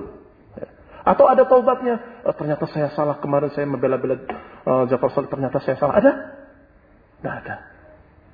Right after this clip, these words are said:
Baik, terus padahal dia dengarkan sama-sama, semua bersama kalian.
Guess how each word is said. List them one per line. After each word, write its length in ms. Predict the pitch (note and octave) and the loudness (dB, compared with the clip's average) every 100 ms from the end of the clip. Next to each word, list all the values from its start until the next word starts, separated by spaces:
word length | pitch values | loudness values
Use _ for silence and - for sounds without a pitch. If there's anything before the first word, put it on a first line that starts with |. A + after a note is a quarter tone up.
| _ _ _ - - _ _ - | _ _ _ -20 -20 _ _ 0
Baik, 340 | B3 A#3+ - - | 4 4 2 2
terus 160 | D4 D4 - - - - - _ _ _ _ - _ - | 4 4 -2 -16 -20 -20 -20 _ _ _ _ -20 _ 2
padahal 240 | B3 C#4+ | 6 6
dia 160 | D#4 C4+ | 8 6
dengarkan 400 | C4+ C#4+ D4 C4+ | 6 2 2 0
sama-sama, 800 | C4+ C4 C#4 D4 A3+ - - - - _ - - | 4 6 8 6 4 -4 -12 -20 -20 _ -10 -2
semua 320 | A#3+ D#4+ C4+ | 4 8 8
bersama 320 | G3+ A3 G#3+ | 6 2 0
kalian. 320 | A3 A#3 F3+ | 0 0 -2